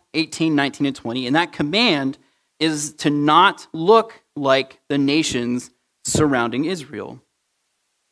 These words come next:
Not to keep the statutes of Egypt. Don't keep the practices of Canaan. They have their own statutes. In other words, what God is doing is that he's making Israel morally holy.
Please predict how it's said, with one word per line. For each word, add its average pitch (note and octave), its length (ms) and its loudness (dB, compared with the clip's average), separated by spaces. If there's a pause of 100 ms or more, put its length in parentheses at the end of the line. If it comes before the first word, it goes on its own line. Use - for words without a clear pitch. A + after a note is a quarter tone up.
(120)
Not E3 340 2
to G3+ 80 0
keep G3 220 -8
the F3 80 -12
statutes E3 460 -2
of B2+ 160 -10
Egypt. G#3+ 500 0 (140)
Don't D#3 260 0
keep - 180 -8
the E3 80 -6
practices C#3+ 460 -2
of A#2 100 -8
Canaan. E3 460 -2 (1000)
They D#3+ 140 4
have E3 300 2
their E3 220 0
own C3+ 160 -2
statutes. C#3 380 -2
In E3 40 6
other F#3+ 120 6
words, E3+ 180 4
what D#3 140 2
God E3+ 240 6
is D3 120 -4
doing D#3 320 2
is C3+ 120 -2
that C#3 120 0
he's D#3 260 -6
making F#3 540 0
Israel C3 760 -2 (260)
morally D#3+ 720 4 (220)
holy. A2+ 340 -8